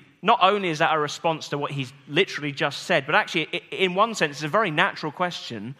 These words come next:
for Paul's readers to be asking. And Paul's, of course, anticipating the question that might be thrown at him because of everything that Paul, he said about the gospel in the first five chapters, that,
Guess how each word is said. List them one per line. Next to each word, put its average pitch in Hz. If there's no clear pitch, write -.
for 151
Paul's 180
readers 170
to -
be 151
asking. 170
And 131
Paul's, 180
of 143
course, 143
anticipating 156
the 151
question 175
that 143
might 151
be 151
thrown 170
at 151
him 107
because 190
of 196
everything 208
that -
Paul, 143
he 135
said 135
about 127
the 131
gospel 110
in 135
the 135
first 135
five 151
chapters, 131
that, 156